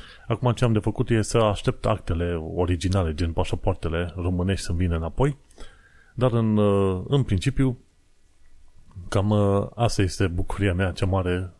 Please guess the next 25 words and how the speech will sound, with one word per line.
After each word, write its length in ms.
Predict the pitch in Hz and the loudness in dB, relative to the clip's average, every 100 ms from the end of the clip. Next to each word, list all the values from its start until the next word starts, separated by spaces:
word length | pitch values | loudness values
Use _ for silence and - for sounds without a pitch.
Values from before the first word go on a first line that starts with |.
| _ - | _ -8
cel 240 | - 104 | -2 0
puțin 260 | - - 123 | 0 -2 0
pe 100 | 110 | 2
anul 220 | 120 110 | 2 2
două 160 | 117 | 2
mii 120 | 113 101 | 2 2
douăzeci 340 | 101 87 90 | 0 0 -2
și 120 | - | -2
doi. 120 | 85 | -4
Bineînțeles, 460 | 78 107 107 110 98 | -2 0 0 0 0
mai 120 | 90 | -2
am 260 | 87 85 - | -2 -4 -6
și 140 | - | -6
alte 220 | 87 78 85 | -4 -2 -4
bucurii, 520 | 80 - 82 135 - - - - - | -4 -4 -2 -4 -6 -16 -16 -16 -10
despre 240 | - 127 127 | -6 -2 0
care 200 | 120 113 | 0 0
voi 180 | 101 90 | 2 2
vorbi 260 | 92 127 | 2 0
chiar 160 | - 156 | 0 0
și 100 | 139 | 2
în 60 | |
episodul 520 | 123 110 101 123 117 104 | 0 0 0 2 2 0
de 80 | |
față. 420 | 101 90 - 85 | 0 -2 -4 -8